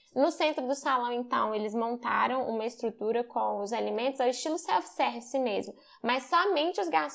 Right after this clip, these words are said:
garçons, né, poderiam adentrar a área ali e servir os hóspedes que faziam seus pedidos na mesa. A ideia da estrutura, na verdade, era pra agilizar o serviço, né, o trabalho dos garçons,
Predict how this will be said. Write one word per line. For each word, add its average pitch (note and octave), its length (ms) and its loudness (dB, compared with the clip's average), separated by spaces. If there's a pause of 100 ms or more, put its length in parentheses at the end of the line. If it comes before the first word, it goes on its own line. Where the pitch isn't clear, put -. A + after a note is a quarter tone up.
(160)
garçons, A#3+ 680 2
né, C4+ 140 0
poderiam B3+ 680 4
adentrar B3+ 680 2
a A#3+ 280 0
área A3+ 160 0
ali A#3 420 -2 (240)
e B3+ 60 0
servir D4+ 400 2
os D#4+ 160 0
hóspedes D4+ 420 2
que - 100 -20
faziam C#4 320 4
seus C#4 200 0
pedidos B3+ 460 -2
na F4 260 2
mesa. G3+ 500 0
A D4+ 140 6
ideia D4 440 6
da D#4 120 4
estrutura, C4 720 0
na B3 160 0
verdade, A#3 500 0
era C4 180 4
pra C4+ 260 2
agilizar C#4+ 600 2
o C#4 60 -2
serviço, D4+ 760 2
né, A3 220 -2
o G#3 40 -8
trabalho A#3+ 760 2
dos A#3 160 -4
garçons, A3 680 -6